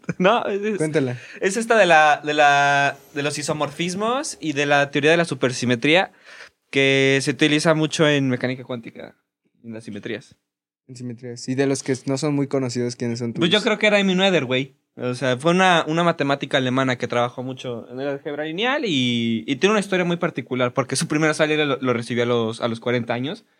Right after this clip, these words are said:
Speaker 2: Ujú.
Speaker 1: Y todo gracias al machismo que, que había en la época, pero fue genial ella,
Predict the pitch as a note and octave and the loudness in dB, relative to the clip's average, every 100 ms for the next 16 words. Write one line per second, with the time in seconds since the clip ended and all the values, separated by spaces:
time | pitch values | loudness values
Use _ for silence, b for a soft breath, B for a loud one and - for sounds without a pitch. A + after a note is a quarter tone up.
0 | - C3+ C3 - - B2 A#2 A#2 C#3+ C3+ | -14 -12 -12 -14 -10 -6 -4 0 0 2
1 | B2+ B2+ B2+ A2 G#2+ G2+ F#2+ G2 G2 G2 | 0 -2 -8 -10 -10 -12 -14 -12 -14 -10
2 | A2 G#2+ G#2 G2+ G#2 G#2+ G2+ - G2 G2+ | -8 -8 -6 -8 -8 -10 -12 -14 -14 -14
3 | - A2 G#2+ G#2+ - G#2+ - A#2+ A2 | -10 -8 -6 -10 -12 -16 -18 -20 -20